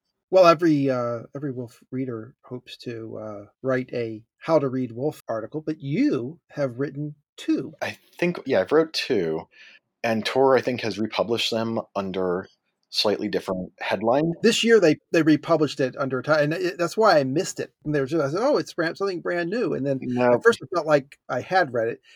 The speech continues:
Speaker 1: And then I thought, "This title is almost Wolfian,"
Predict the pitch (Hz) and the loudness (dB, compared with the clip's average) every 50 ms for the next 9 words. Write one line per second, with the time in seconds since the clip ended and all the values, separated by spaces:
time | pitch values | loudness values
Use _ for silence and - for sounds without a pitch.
0 | _ _ 139 147 143 185 214 220 196 185 - - - 143 151 - _ 151 139 139 | _ _ -6 -2 2 2 2 2 0 -2 -8 -8 -6 -6 -6 -2 _ 0 0 0
1 | - - _ _ _ 135 151 214 - - - - - - - 226 240 233 170 131 | -2 -4 _ _ _ -2 -2 -2 -2 -4 -8 -10 -4 0 2 2 2 2 2 0
2 | 110 110 110 - _ _ _ _ _ - 151 131 - - 170 175 180 165 147 - | 0 0 -4 -6 _ _ _ _ _ -2 0 0 0 -2 -2 2 2 0 0 -2
3 | 123 131 156 175 - - 139 113 - - - | -2 -2 -2 -2 -2 -4 -8 -8 -8 -12 -16